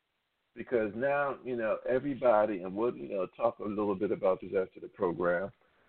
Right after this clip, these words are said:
Excuse me. Everybody is calling each other. They're video chatting more. They're, you know, we're, we're talking to people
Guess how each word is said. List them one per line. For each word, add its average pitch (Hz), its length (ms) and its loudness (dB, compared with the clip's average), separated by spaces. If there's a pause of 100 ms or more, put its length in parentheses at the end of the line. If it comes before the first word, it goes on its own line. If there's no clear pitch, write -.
(580)
Excuse 127 360 4
me. 107 160 -4 (120)
Everybody 131 800 2 (540)
is 110 160 -2 (100)
calling 113 520 4 (320)
each 127 220 -6
other. 127 360 -2
They're 98 240 -4
video 120 320 2 (140)
chatting 117 400 -4
more. 107 560 -2 (420)
They're, 113 180 6
you 123 220 0
know, 104 440 4
we're, 127 360 4
we're 165 160 4
talking 156 400 0
to 113 100 -8
people 143 300 -12